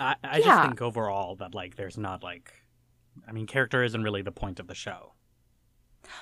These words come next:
Speaker 2: I would agree with that. Yeah, I, I think that's a fair assessment. I guess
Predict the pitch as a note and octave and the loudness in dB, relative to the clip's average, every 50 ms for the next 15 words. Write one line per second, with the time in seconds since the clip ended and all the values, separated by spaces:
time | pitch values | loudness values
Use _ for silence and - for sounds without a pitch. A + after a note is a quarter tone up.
0 | - - - F#4 A4 A#4 A4 F4 A3+ G#3 F3 E3+ E3 - F#3+ F#3+ E3+ A#3 C#4 D#4+ | 4 10 12 12 12 12 10 10 8 6 4 4 4 6 6 6 8 8 10 10
1 | C#4+ G#3+ - - - - C#4+ D#4+ D#4+ - D4+ F4 E4 - A#3 G#3 F#3+ - F3+ E3+ | 12 12 10 10 12 12 12 12 12 10 10 10 8 6 2 2 2 2 2 0
2 | - - D#3+ - D#3 D3 D3 D3+ D#3 - - D3 D3 - - E3 E3+ F3 F3 - | 0 -2 -6 -4 -2 0 0 0 0 0 -2 -2 -2 -2 -2 0 0 0 0 2
3 | - G#3+ G#3 A#3+ A#3+ - - - - - | 6 10 12 12 12 12 10 8 6 4